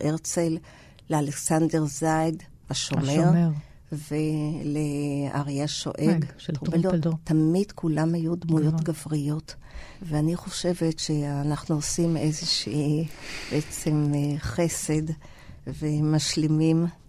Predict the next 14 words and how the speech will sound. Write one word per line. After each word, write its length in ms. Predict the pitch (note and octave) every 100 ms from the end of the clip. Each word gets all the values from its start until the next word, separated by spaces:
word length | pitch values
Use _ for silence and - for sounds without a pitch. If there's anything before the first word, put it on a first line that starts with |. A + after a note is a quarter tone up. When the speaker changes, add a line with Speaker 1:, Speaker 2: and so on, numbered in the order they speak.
| -
Speaker 1:
את 220 | D#3+ - D3+
ה-, 380 | D3 D3 D3 D3+ - - - D#3+
את 140 | -
הקול 340 | - - E3+
הזה 300 | F3+ E3+ E3+
הנשי 520 | D#3+ D#3+ D#3 - F3 E3+
שלא 280 | - D#3
הושמע 480 | D#3 D#3+ - - C#3+
באותה 340 | - C#3+ - C#3+
תקופה. 520 | - D#3+ - - C#3+ D#3 - - - - - - - -
צבי 340 | - - G3+ A#3
שץ 460 | - F3+ F#3 - -
כותב 520 | F3 - - F3 D#3+ D#3 - D#3 -
על 420 | E3 D#3+ D#3+